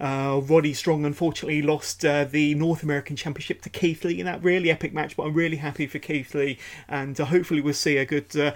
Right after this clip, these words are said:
good showing. Fingers crossed from Keith Lee in the Rumble, if he's, uh, one of the surprise entrants. Who knows? We'll have to kind of check that out at the Royal Rumble,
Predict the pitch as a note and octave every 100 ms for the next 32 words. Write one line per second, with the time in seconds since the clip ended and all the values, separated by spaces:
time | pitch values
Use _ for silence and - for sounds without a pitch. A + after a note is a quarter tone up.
0 | - - E3+ - F3 E3 D#3+ D#3 - -
1 | C4 D3+ - G3 - D3+ - D3 - C#3
2 | C3 B2+ C3+ C3 C3 D#3 D3 D#3 C3+ C#3
3 | C#3 C3+ - - C#3+ C#3+ C3 D3 C3 B2+
4 | D#3+ - F#3 - E3 D#3+ D3 C3 C3+ -
5 | - B2+ C3+ - D#3+ D3 C#3 B2+ A#2+ C#3+
6 | C#3+ - C#3+ D3+ B2+ - D#3+ - C3+ B2
7 | C3 C3+ B2+ C3 B2+ B2+ A#2+